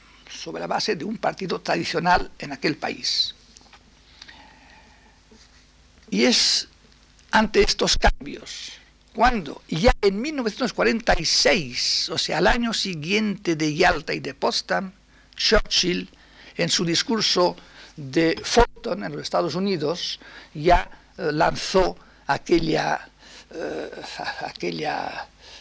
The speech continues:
eh, aquel aviso de que estaba cayendo sobre Europa el, un telón de acero.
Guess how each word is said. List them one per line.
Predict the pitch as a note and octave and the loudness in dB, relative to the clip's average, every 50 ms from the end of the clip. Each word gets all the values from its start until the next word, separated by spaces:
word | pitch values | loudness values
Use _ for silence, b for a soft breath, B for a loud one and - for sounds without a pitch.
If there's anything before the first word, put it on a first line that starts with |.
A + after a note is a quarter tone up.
| B B | B B
eh, | - - - E3 - - - - - | -20 -16 -12 -12 -10 -10 -10 -12 -12
aquel | - - G3 E3+ | -8 -4 -4 0
aviso | D#3+ D#3+ A3 B3 - - - D#3+ E3+ F#3 - B B B B | 2 4 4 4 4 4 2 2 -2 -2 -6 B B B B
de | - D#3 D#3+ - - - | -2 4 4 4 4 6
que | - F3+ F3 F3+ - - - - | 4 4 4 2 0 -6 -10 -8
estaba | F3+ - - G#3 G3+ G3+ | -6 0 0 2 2 2
cayendo | - - - F3 F3+ F3+ F3 D#3+ C#3 D3 C#3+ - | 2 2 0 2 2 0 0 0 -4 -8 -8 -8
sobre | - - - E3+ - D3+ | -4 -4 -4 -4 -4 -4
Europa | D3+ D3 D3+ D#3+ - - - C#3+ C3+ - - - - - - - - | -2 2 4 4 4 4 0 -6 -6 -6 -8 -14 -20 -20 -20 -8 -4
el, | E3+ E3+ E3+ D#3+ - - | -2 0 0 -2 -2 0
un | - G#3+ G#3+ G3+ | 0 2 2 0
telón | - G#3+ D#3 C#3+ D#3+ D#3+ E3+ F3 - - - | 0 -2 0 0 0 0 0 -4 -10 -10 -6
de | - - | -6 -4
acero. | - - - D#3 A#2 - - | -2 0 0 0 0 -2 -8